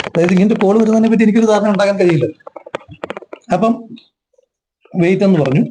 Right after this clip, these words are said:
അന്നേരം തന്നെ ഞാൻ അവരോട് ചോദിക്കുന്നുണ്ട്, "Can I ask them?" ഈ വിളിച്ച റിപ്പോർട്ടറോട് എനിക്ക് ചോദിക്കാൻ കഴിയുമോ എന്ന് ചോദിച്ചു.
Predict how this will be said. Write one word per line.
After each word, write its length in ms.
അന്നേരം 320
തന്നെ 120
ഞാൻ 140
അവരോട് 240
ചോദിക്കുന്നുണ്ട്, 360
"Can 400
I 40
ask 360
them?" 120
ഈ 100
വിളിച്ച 360
റിപ്പോർട്ടറോട് 560
എനിക്ക് 160
ചോദിക്കാൻ 380
കഴിയുമോ 320
എന്ന് 180
ചോദിച്ചു. 240